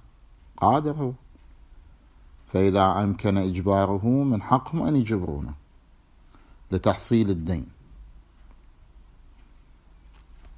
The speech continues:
واضح كما هو المفروض، نحن نفترض هو قادر على الإنفاق ولكن لم ينفق، فمن، وأمكنها إجباره، فمن حقها أن تجبره،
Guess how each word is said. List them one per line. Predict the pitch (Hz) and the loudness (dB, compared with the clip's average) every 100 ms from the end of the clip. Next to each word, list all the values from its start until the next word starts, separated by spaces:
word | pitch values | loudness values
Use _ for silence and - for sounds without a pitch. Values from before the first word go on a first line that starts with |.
| - - - | -20 -20 -12
واضح | 101 87 92 | -8 -8 -4
كما | 98 107 | 0 2
هو | 120 131 | 2 2
المفروض، | 135 131 147 147 - 101 | 0 0 -2 -4 -6 -4
نحن | 95 | -2
نفترض | 101 - 127 131 123 | -2 -2 -2 0 -2
هو | 120 | -2
قادر | - 131 147 135 | 2 2 2 0
على | 101 101 | 0 0
الإنفاق | 87 92 - 110 123 107 | 0 -2 -2 -2 -2 0
ولكن | 101 107 131 | 0 0 0
لم | 139 143 | 0 2
ينفق، | 98 - - - - - - - - - - - | 0 -4 -12 -18 -20 -20 -20 -20 -20 -20 -20 -4
فمن، | 95 98 95 | -2 0 -2
وأمكنها | 92 98 95 104 107 135 151 147 135 | -4 0 2 2 2 2 4 4 2
إجباره، | 123 113 117 110 98 92 - - - - - - - - - - | 2 2 4 4 2 -4 -8 -12 -20 -20 -20 -20 -20 -20 -16 -8
فمن | 82 85 | -6 -2
حقها | 104 107 117 107 | -2 0 0 0
أن | 101 | 0
تجبره، | 82 90 76 | -2 -2 -4